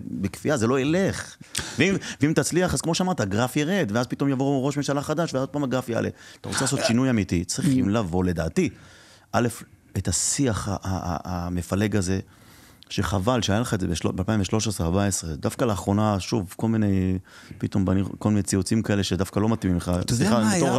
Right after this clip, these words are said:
Speaker 1: בתור אח אומר לך את זה.
Speaker 2: אה, בוא, אז
Speaker 1: כמו עם
Speaker 2: תשמע,
Speaker 1: האברכים, עם השבעת אלפים שקל,
Speaker 2: אני
Speaker 1: מאיפה
Speaker 2: אתן
Speaker 1: הבאת
Speaker 2: לך,
Speaker 1: את זה?
Speaker 2: אני אתן לך דוגמה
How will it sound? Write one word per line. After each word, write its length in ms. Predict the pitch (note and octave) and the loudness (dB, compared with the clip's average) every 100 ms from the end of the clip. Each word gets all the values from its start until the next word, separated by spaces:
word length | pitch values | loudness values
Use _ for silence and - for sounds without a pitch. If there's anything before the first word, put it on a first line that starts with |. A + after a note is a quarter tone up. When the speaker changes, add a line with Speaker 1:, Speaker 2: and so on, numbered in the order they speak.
| - | 0
Speaker 1:
בתור 300 | A2 C3+ C3+ | 0 2 2
אח 120 | - | 2
אומר 140 | A2+ G2 | 0 0
לך 100 | F2+ | 0
את 100 | E2 | 0
זה. 60 | C#3 | -2
Speaker 2:
אה, 80 | B2 - - - | -2 -8 -8 0
בוא, 160 | D#3+ F3 | 2 2
אז 160 | - C3+ | 2 2
Speaker 1:
כמו 100 | D3+ | 2
עם 60 | E3+ | 4
Speaker 2:
תשמע, 180 | F3 | 4
Speaker 1:
האברכים, 280 | G3 - D3+ | 2 2 2
עם 100 | B2+ | 2
השבעת 280 | A2+ C#3 C#3 | 2 2 0
אלפים 180 | B2 C3 | -2 0
שקל, 260 | B2 G#2+ | -2 -2
Speaker 2:
אני 60 | G#2+ C#3 C#3 D#3+ | -2 0 2 2
Speaker 1:
מאיפה 80 | |
Speaker 2:
אתן 120 | D#3 G#3 | 2 2
Speaker 1:
הבאת 80 | G3+ | 2
Speaker 2:
לך, 100 | B2 | 2
Speaker 1:
את 40 | |
זה? 80 | A#2 | 2
Speaker 2:
אני 140 | B2+ D3+ | 2 2
אתן 200 | F#3 G#3+ | 0 0
לך 180 | G3 | -2
דוגמה 580 | D3 A2+ G2 A#2 B2 C3+ | 0 0 2 2 2 -2